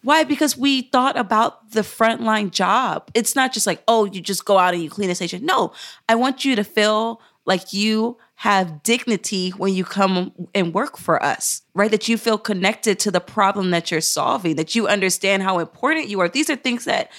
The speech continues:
every single person wants to feel. And we built a job around that. And then we said, "Okay, how much money do I need to pay a person like that in order to ensure that they're not getting a second job? I want my technicians,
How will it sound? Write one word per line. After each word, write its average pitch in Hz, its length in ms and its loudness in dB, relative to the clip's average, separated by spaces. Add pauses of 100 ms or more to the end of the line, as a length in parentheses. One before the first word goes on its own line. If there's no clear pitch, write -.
(160)
every 302 260 0
single 285 300 -2
person 269 460 -4
wants - 460 -6 (280)
to 262 140 0
feel. 226 680 0 (380)
And 233 100 4
we 247 80 6
built 247 380 2
a 196 80 0
job 202 420 0
around 156 360 0
that. 123 240 0
And 220 180 0
then 285 140 0
we 269 100 -2
said, 196 300 0
"Okay, 240 480 -2 (480)
how 302 160 2
much 302 240 2
money 262 200 2
do 247 120 0
I 220 100 2
need 233 160 -2
to 202 60 -6
pay 226 240 -2
a 202 60 -2
person 202 520 -2
like 156 260 -4
that 135 380 -2 (220)
in 190 180 0
order 214 200 4
to 226 140 0
ensure 214 440 0
that 175 420 -2
they're 202 160 0
not 214 280 0
getting 254 300 0
a 196 60 0
second 151 420 -4
job? 104 380 -2 (340)
I 226 120 4
want 277 240 2
my 269 80 2
technicians, 262 640 0